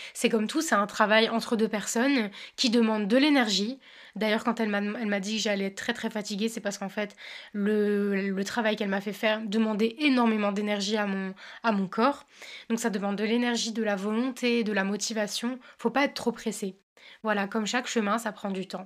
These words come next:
N'oublie pas et garde en tête que chaque psychologue est différent, a des méthodes différentes,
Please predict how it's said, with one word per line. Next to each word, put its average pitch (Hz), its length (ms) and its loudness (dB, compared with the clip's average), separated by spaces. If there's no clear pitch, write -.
N'oublie 254 380 4
pas 277 240 4
et 214 80 -2
garde 247 260 4
en 240 100 4
tête 262 240 2
que 220 140 0
chaque 277 460 2
psychologue 240 500 2
est 208 60 0
différent, 233 540 2
a 226 100 2
des 208 100 0
méthodes 202 340 -2
différentes, 220 760 -2